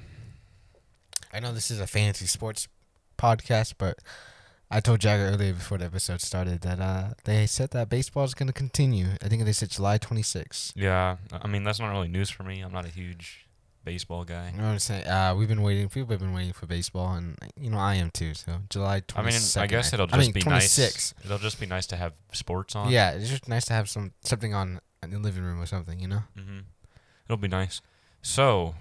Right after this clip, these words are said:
Speaker 2: uh, as we finished last time, we got our surefire tight end. Uh, we got our two starting running backs.
Speaker 1: Mm-hmm.
Speaker 2: Uh, wide receivers are looking decent. We got our quarterback,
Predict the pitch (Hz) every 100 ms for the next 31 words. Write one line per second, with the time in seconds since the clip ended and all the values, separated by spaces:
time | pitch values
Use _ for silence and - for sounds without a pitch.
0 | - - - 101 98 95 92 92 107 98
1 | 98 117 104 - 101 101 - - 101 98
2 | 95 95 - _ _ - _ - 95 101
3 | 101 95 - _ _ - - 104 98 101
4 | 95 - 98 98 104 101 98 92 101 -
5 | - 90 85 90 104 95 - 104 101 90
6 | 87 90 80 80 82 - - - - _
7 | 107 104 95 - _ _ _ _ _ _
8 | - 92 92 92 90 87 87 90 - -
9 | 107 123 117 - 120 113 101 95 95 -
10 | 87 82 113 110 - 113 104 110 - -
11 | - - - 101 104 104 - 107 98 90
12 | 90 92 -